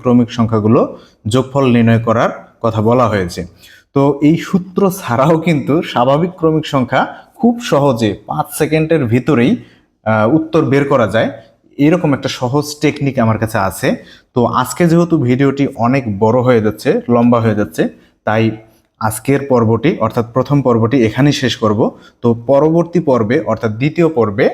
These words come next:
আমি স্বাভাবিক ক্রমিক সংখ্যার যোগফলগুলো, আহ, মানে সূত্রের সাহায্যে প্রথমে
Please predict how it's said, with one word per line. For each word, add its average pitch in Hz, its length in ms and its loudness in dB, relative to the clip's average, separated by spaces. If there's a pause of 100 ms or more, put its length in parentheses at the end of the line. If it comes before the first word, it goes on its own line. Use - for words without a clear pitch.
(280)
আমি 117 260 2
স্বাভাবিক 127 680 0
ক্রমিক 127 360 0
সংখ্যার 117 460 -2
যোগফলগুলো, 120 920 0 (340)
আহ, 101 500 2
মানে 98 220 -4
সূত্রের 180 460 0
সাহায্যে 143 440 -2
প্রথমে 143 400 0